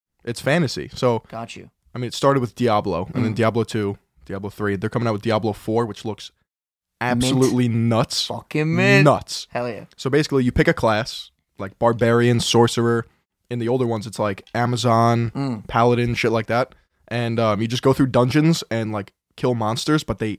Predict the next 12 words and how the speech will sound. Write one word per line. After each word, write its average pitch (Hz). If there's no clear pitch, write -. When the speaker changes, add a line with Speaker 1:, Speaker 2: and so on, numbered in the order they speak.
Speaker 1:
fucking 127
explode 113
with 117
blood 110
and 104
guts 107
and 107
gore. 120
Speaker 2:
Damn. 107
Speaker 1:
And 120
it's, 104
like, 113